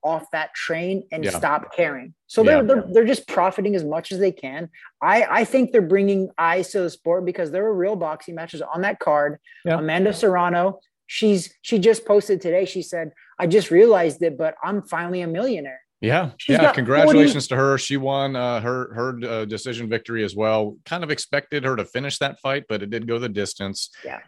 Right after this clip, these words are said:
Speaker 2: Um, you know, so here, here's what I'm thinking, 'cause I, I, I even kind of broke this down. I've never been a big Nate Diaz fan on the M M A side.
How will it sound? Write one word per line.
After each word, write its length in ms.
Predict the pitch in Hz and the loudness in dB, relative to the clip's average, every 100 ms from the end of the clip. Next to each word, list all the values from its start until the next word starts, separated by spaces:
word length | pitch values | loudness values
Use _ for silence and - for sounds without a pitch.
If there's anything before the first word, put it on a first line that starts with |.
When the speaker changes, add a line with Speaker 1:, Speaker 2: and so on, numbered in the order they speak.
| _ | _
Speaker 2:
Um, 600 | - 104 104 101 98 101 - - - | -2 2 2 2 0 -4 -10 -20 -4
you 100 | 117 | -2
know, 100 | 113 | -2
so 220 | - 117 | 0 2
here, 200 | 156 180 | 2 2
here's 280 | 147 180 143 | 2 0 0
what 100 | 127 | -2
I'm 200 | 120 120 | -2 -2
thinking, 500 | - 85 78 69 87 - | -6 -10 -10 -20 -20 0
'cause 240 | 135 110 | 2 2
I, 280 | 95 120 123 | 0 -2 0
I, 80 | 120 | -2
I 180 | 117 135 | 0 0
even 140 | 131 | 0
kind 140 | 117 117 | -2 -2
of 80 | 98 | 0
broke 180 | 104 | -2
this 180 | 101 90 | -2 -8
down. 320 | - 90 85 - | -6 -6 -6 -4
I've 200 | 143 151 | -6 -2
never 200 | 156 139 | -2 0
been 140 | 123 | 0
a 60 | 117 | 0
big 200 | 104 98 | -2 -2
Nate 240 | 98 92 | -4 -8
Diaz 360 | 87 90 85 82 | -8 -6 -6 -8
fan 260 | - 87 85 | -8 -6 -6
on 80 | |
the 100 | 82 | -6
M 120 | 82 82 | -6 -6
M 100 | 80 | -8
A 120 | 82 | -8
side. 400 | - 78 76 | -6 -4 -6